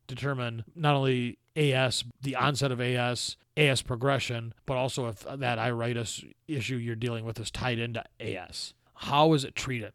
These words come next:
Well, this is the fun part because it's not a easy, like, take a pill and it goes away. There's antibiotics to treat the bacterial eye infection if you have one.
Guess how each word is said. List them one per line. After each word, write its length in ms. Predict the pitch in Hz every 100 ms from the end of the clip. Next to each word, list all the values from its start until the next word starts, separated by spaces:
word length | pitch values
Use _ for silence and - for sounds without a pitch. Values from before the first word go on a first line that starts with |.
| -
Well, 160 | 117 104
this 260 | 120 170 170
is 100 | 123
the 100 | 127
fun 280 | - 120 104
part 240 | 95 101
because 460 | - 120 120 107 - _ -
it's 200 | 117 113
not 360 | 131 131 131
a 240 | 123 110 98 -
easy, 360 | 165 139 120 117
like, 300 | 110 110 -
take 160 | - 117
a 40 |
pill 300 | - 127 117
and 80 | 110
it 100 | 107 _ -
goes 200 | 113 107
away. 380 | 117 104 87 - _
There's 200 | - 120 -
antibiotics 800 | 147 135 120 107 107 127 151 -
to 80 | 143
treat 320 | - 156 156 -
the 80 | 131
bacterial 500 | 123 117 - 175 165
eye 140 | 147
infection 480 | 160 151 160 160 156
if 100 | 151
you 100 | 156
have 200 | 143 151
one. 340 | 151 160 160